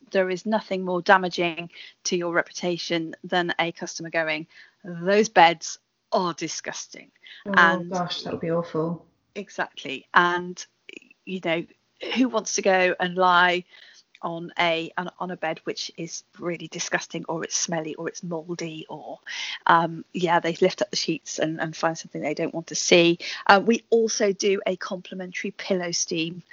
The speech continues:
Speaker 1: So we will use our, our steam machine on the pillows as well. That will get, um, deep into the, the pillows. It fluffs those up a treat, and it will take away smells and odours, and it will sterilise the pillows too.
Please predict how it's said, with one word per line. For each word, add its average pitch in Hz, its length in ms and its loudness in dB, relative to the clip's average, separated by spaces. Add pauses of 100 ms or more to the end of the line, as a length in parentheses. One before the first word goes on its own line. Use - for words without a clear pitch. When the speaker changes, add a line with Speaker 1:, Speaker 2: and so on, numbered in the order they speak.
(240)
Speaker 1:
So 175 540 6
we 190 160 2
will 180 180 -2
use 185 220 -2
our, 175 380 6
our 180 100 0
steam 175 320 -4
machine 170 320 -4
on 170 200 -2
the 170 60 -8
pillows 175 380 -4
as 160 160 -6
well. 160 220 4
That 180 240 4
will 196 100 -6
get, - 240 0 (560)
um, 170 380 -2 (240)
deep 175 260 -4
into 170 240 -6
the, 165 160 0 (140)
the 185 140 -8
pillows. 170 340 0
It - 120 -12
fluffs - 380 2
those 175 300 2
up - 120 -6
a - 40 -14
treat, - 520 2 (540)
and 175 480 4
it 180 180 2
will 175 160 -4
take - 360 -10
away 170 320 -10
smells 170 880 -4
and 175 240 -8 (100)
odours, 170 640 -2
and 170 200 -8
it - 100 -2
will 180 100 0
sterilise 165 640 0
the - 80 -8
pillows 160 380 -4
too. 156 380 -6